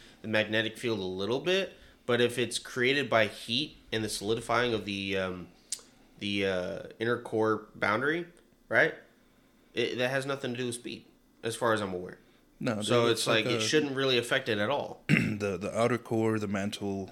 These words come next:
Speaker 2: it's like lubricant. Yeah,
Speaker 1: Yeah, I
Speaker 2: it's,
Speaker 1: mean,
Speaker 2: it's separate.
Speaker 1: so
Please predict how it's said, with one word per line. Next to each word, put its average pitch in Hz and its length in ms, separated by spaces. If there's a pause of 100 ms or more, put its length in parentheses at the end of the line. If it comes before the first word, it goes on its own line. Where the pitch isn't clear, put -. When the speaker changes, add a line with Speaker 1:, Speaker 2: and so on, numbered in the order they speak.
(140)
Speaker 2:
it's - 320
like 98 180 (400)
lubricant. 98 540 (300)
Yeah, - 100
Speaker 1:
Yeah, 98 320
I - 60
Speaker 2:
it's, 127 200
Speaker 1:
mean, 120 120
Speaker 2:
it's - 180
separate. 92 400 (320)
Speaker 1:
so 127 220